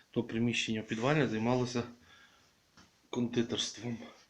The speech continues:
пристосовано під це. Тут окреме живлення, окремі лічильники від загальної будівлі йдуть. Можна, є можливість підключення потужної, потужної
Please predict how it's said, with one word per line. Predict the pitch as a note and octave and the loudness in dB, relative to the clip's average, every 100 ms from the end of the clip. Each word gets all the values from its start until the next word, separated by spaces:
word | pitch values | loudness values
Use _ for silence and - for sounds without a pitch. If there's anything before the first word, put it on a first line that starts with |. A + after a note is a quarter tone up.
| _ - - - _ | _ -20 -20 -20 _
пристосовано | B2 A#2 C3 - A#2 G#2 G#2+ G2+ | -4 -2 -2 2 2 2 -4 -8
під | G#2 - | -12 -10
це. | G#2+ | -12
Тут | - A#2+ - - | -8 -10 -10 -10
окреме | - B2 B2 A#2 A2+ - _ _ - _ - | -4 0 2 2 0 -8 _ _ -20 _ -6
живлення, | A2+ C3 C#3 C#3 C#3+ C#3+ - - _ - - - - - - | 0 2 2 0 -2 -4 -14 -20 _ -20 -20 -20 -20 -20 -14
окремі | - A#2+ A#2+ A2+ | -4 0 0 -2
лічильники | G#2 - B2 C3 B2 - C#3+ - - _ _ _ _ _ _ _ | -2 0 0 2 0 -2 -6 -8 -20 _ _ _ _ _ _ _
від | A#2 A#2 | -6 -2
загальної | A#2+ B2 B2 B2 A#2+ A#2+ - | -2 2 2 2 0 -2 -4
будівлі | A2 A#2 A#2+ B2+ A#2+ C3 - - | -8 -6 -2 -2 -2 -4 -8 -16
йдуть. | A2+ C3 C3+ - _ _ _ _ _ _ _ _ _ _ _ _ _ | -8 -8 -8 -16 _ _ _ _ _ _ _ _ _ _ _ _ _
Можна, | A#2 A#2 A#2+ A#2 - - - - | -8 -4 -4 -4 -10 -20 -20 -10
є | A2+ | -4
можливість | A2+ A2 B2 A#2 - - - - _ - - _ _ | -4 0 2 0 -4 -12 -14 -20 _ -20 -20 _ _
підключення | - - B2 B2 A#2+ A#2 | -14 -4 -2 0 0 0
потужної, | A#2 A#2 A#2+ A#2+ B2 A#2+ - _ - - - _ | -2 -2 -2 0 -2 -4 -8 _ -20 -20 -20 _
потужної | - - A#2 A#2+ A#2+ | -8 -4 0 4 2